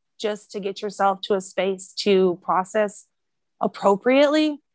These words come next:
then so be it. That all comes back to awareness. And with that, we're proud of you. Does that make more sense?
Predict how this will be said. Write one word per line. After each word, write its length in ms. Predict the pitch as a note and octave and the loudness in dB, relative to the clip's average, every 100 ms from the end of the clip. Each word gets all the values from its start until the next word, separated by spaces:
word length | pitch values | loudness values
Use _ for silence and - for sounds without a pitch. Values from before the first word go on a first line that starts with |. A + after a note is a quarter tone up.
| _ _ _ _ _ _ _ - | _ _ _ _ _ _ _ -14
then 160 | A3+ G#3+ | -8 -6
so 200 | - A#3 | -2 -2
be 200 | B3 C4+ | 0 -2
it. 120 | - - _ _ | -4 -10 _ _
That 260 | G#3 A#3 - | 0 0 -2
all 160 | G3 G3 | -8 -8
comes 260 | G#3 G3 | -14 -12
back 220 | F#3+ F3+ - | -10 -12 -8
to 120 | G#3 | -6
awareness. 640 | G3 G#3+ G3+ F3+ F#3 - | -4 -4 -6 -10 -16 -8
And 140 | G#3+ G3 | -2 0
with 140 | F#3 | 2
that, 200 | F#3+ F3+ | 2 2
we're 180 | F3 D#3+ | 2 0
proud 300 | - G3+ F#3+ | 0 -2 0
of 100 | F3 | -4
you. 240 | F#3+ G3+ G3 _ _ _ _ _ _ _ _ _ _ _ _ _ _ _ _ _ _ _ _ _ _ _ _ _ _ _ _ _ _ _ _ _ _ _ _ _ _ _ _ _ _ | -6 -8 -10 _ _ _ _ _ _ _ _ _ _ _ _ _ _ _ _ _ _ _ _ _ _ _ _ _ _ _ _ _ _ _ _ _ _ _ _ _ _ _ _ _ _
Does 140 | G3+ F#3+ | -6 -4
that 120 | G3 | -4
make 160 | G3+ | -4
more 220 | G3 G3+ F#3+ | -4 -4 -4
sense? 380 | G#3+ A#3 B3+ | -8 -10 -10